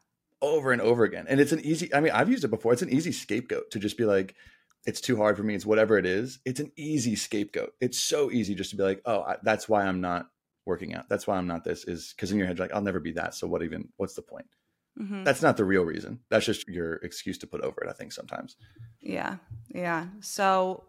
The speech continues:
Speaker 2: what can you do to change this if you are in this position so that you can actually achieve your goals? The biggest thing, eh, is focusing on building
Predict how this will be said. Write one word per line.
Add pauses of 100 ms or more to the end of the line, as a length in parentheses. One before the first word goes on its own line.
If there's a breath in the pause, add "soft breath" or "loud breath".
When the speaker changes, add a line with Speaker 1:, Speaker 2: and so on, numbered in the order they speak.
(120)
Speaker 2:
what
can
you
do (340)
to
change
this
if
you
are
in
this
position (440 loud breath)
so
that
you
can
actually
achieve
your
goals? (360)
The (440)
biggest
thing, (540)
eh,
is
focusing
on (120)
building